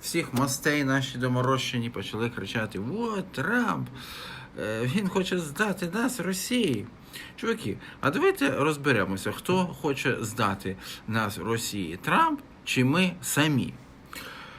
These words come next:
Все по порядку. Отже, е, Трамп заявив, що Україна, по суті, погодилася передати С Ш А рідкоземельні мінерали як плату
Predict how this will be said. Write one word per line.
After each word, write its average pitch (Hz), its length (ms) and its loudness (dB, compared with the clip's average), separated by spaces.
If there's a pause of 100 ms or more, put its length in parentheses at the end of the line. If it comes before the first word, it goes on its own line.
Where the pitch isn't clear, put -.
(140)
Все 180 180 6
по 156 120 -4
порядку. 87 560 -2 (480)
Отже, 95 520 4 (1500)
е, 107 800 2 (880)
Трамп 233 200 8
заявив, 139 420 10
що 196 460 6 (320)
Україна, 185 680 4 (100)
по 131 120 2
суті, 185 540 0 (100)
погодилася 127 880 4 (240)
передати 120 560 4
С 107 160 -6
Ш 123 420 2
А - 40 -6
рідкоземельні 110 720 -2
мінерали 151 500 0
як - 240 -4
плату 143 420 0